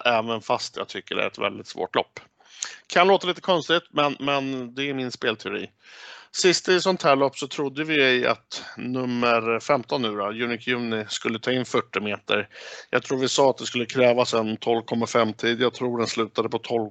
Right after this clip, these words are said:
komma sex eller om det var något liknande.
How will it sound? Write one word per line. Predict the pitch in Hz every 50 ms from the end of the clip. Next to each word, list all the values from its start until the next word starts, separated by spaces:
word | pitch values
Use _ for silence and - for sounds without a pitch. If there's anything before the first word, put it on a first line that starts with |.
| - _
komma | _ - 117 110 113 110 110 104
sex | - - - - 98 - - - -
eller | 110 107 110
om | 107 104
det | 104
var | 104 104 101 98 98 95 87 - -
något | - 123 120 113 110 107 -
liknande. | 113 110 101 - 104 98 101 101